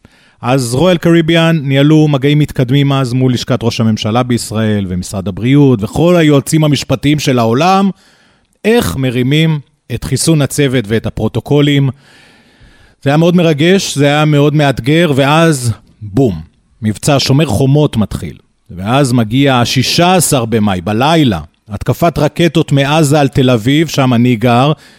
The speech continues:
אני והמשפחה רצים לממ"ד, בנוהל הרגיל, שומעים את הבומים של היירוטים, יוצאים מהממ"ד, ואז בשנייה שאני יוצא מהממ"ד, באותה שנייה, טינג, הודעת הוואטסאפ הבאה מופיעה לי על הצג,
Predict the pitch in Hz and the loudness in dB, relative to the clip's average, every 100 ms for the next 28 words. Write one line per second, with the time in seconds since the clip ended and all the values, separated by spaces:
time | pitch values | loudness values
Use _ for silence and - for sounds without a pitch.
0 | _ 110 143 147 143 - 120 143 131 - | _ -2 0 2 0 -2 -2 0 0 0
1 | 139 131 123 113 117 143 110 120 131 110 | 0 2 2 2 2 0 0 0 0 -2
2 | 104 95 117 139 117 127 120 113 110 135 | -4 -2 -2 0 0 0 0 -2 0 2
3 | 127 117 131 113 110 107 117 120 117 131 | 2 0 -2 -2 -2 0 0 0 2 2
4 | 175 _ _ _ _ _ 143 160 165 139 | 0 _ _ _ _ _ -2 0 2 2
5 | 127 113 113 107 110 127 151 - 120 180 | 2 2 2 2 2 0 -2 -4 -2 0
6 | 170 165 - 151 190 247 - 196 143 - | 0 0 2 2 2 0 2 2 2 0
7 | 127 113 104 101 101 87 107 131 220 240 | -2 0 0 0 -2 -2 -2 0 0 0
8 | 226 220 160 - 320 320 320 311 277 - | 2 2 0 0 -2 0 0 -2 -4 -8
9 | _ _ _ _ - 104 117 160 135 113 | _ _ _ _ -10 -4 0 0 0 2
10 | 131 - 143 - 95 104 127 127 - 113 | 0 0 -2 -2 -4 -2 0 -2 -2 -2
11 | 123 135 107 107 - 139 175 | -2 0 -2 -4 -2 0 0